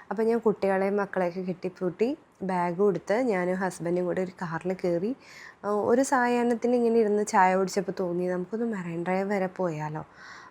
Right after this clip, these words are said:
ആ ഒരു പെട്ടെന്നുള്ള തോന്നലിന് പുറത്താണ് ഞങ്ങൾ സത്യം പറഞ്ഞ ന-, മറൈൻ ഡ്രൈവിലേക്ക് പോയത്. ആ, അന്ന്, ആ,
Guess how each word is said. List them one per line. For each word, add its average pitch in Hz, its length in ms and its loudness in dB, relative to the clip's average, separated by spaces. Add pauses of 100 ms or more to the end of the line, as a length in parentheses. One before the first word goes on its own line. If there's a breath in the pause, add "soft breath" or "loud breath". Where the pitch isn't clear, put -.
(140 loud breath)
ആ 185 240 0
ഒരു 269 360 6
പെട്ടെന്നുള്ള 233 480 0
തോന്നലിന് 196 720 2
പുറത്താണ് 190 540 0
ഞങ്ങൾ 185 300 0
സത്യം 185 440 0
പറഞ്ഞ 170 180 -2
ന-, 170 220 -2 (140)
മറൈൻ 175 300 0
ഡ്രൈവിലേക്ക് 170 560 -2
പോയത്. 170 400 0 (800 loud breath)
ആ, 226 40 -2 (240)
അന്ന്, 294 400 4 (100)
ആ, 226 580 4